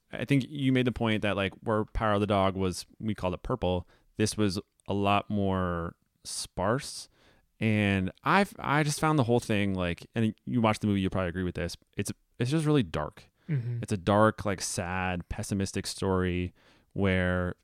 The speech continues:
Speaker 1: people are lucky to have a hot meal. They're drinking 'cause they're unhappy. They're, they're all knowingly on a rocket ship course, like, towards death. And it just is, like,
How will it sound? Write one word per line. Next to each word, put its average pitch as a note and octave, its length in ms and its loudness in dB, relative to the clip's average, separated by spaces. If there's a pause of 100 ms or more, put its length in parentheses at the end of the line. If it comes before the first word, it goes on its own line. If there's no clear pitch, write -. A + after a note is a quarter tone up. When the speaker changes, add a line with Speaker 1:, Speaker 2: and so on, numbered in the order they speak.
(140)
Speaker 1:
people G#2 300 0
are G2 120 4
lucky F#2 380 0
to F#2+ 120 2
have F2+ 420 -2
a G2 80 -4
hot F#2 260 -2
meal. A2+ 580 6
They're F#2+ 180 -2
drinking G2 460 0
'cause G2 180 -2
they're F#2 140 0
unhappy. G2 680 -2 (500)
They're, F#2 480 2 (840)
they're G#2 220 2
all A#2+ 320 8
knowingly A2+ 520 6
on G#2 160 0
a G#2 40 0
rocket F#2+ 380 -2
ship F#2+ 280 0 (460)
course, F#2+ 400 -2 (100)
like, G#2 160 -8
towards F#2+ 260 -4
death. D2+ 400 -8 (520)
And G#2 100 2
it G2 100 2
just - 200 -2
is, F#2+ 140 -2
like, F2 380 -2